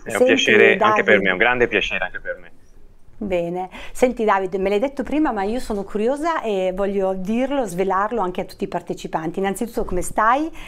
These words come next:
Speaker 2: E dimmi un po' da dove sei collegato, che so che sei in un posto meraviglioso.
Speaker 1: Sì, sono collegato da un bellissimo hotel, eh, a bordo del mare a Camogli in Liguria, perché mi sono preso tre giorni di riposo, perché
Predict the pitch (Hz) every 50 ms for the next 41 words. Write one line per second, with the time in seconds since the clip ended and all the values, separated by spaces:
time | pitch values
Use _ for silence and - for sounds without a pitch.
0 | - - - - - - 214 196 190 185 185 185 185 208 247 294 320 277 247 277
1 | 302 339 359 269 254 220 240 262 311 320 - 254 226 - - 220 214 214 202 214
2 | 220 254 262 254 302 - - 220 196 - - - 208 202 - 208 - 208 185 190
3 | 196 190 220 220 - - - 202 196 208 214 247 269 269 247 202 196 208 202 196
4 | 202 202 220 240 277 247 302 349 359 440 427 - - - - - - - - -
5 | - - - - - - - - 104 95 - - - - 104 107 104 - 110 104
6 | 107 104 117 117 117 120 110 98 107 104 101 98 98 98 98 101 101 98 98 -
7 | - _ _ - 110 101 104 104 107 120 123 - - 123 113 104 101 - 117 107
8 | 107 104 104 101 101 101 101 98 101 101 104 107 - - - - 113 - - 107
9 | 110 104 98 104 104 107 110 113 117 120 113 113 110 107 - 113 107 110 107 104
10 | 104 107 107 104 104 113 113 110 127 135 139 139 160 160 156 156 - - - -
11 | _ - - 104 90 - 101 98 - 101 101 95 104 95 95 95 - 101 101 95
12 | 98 104 101 98 101 98 104 110 110 - 101 92 110 110 110 98 - 92 - -
13 | - 92 87 - -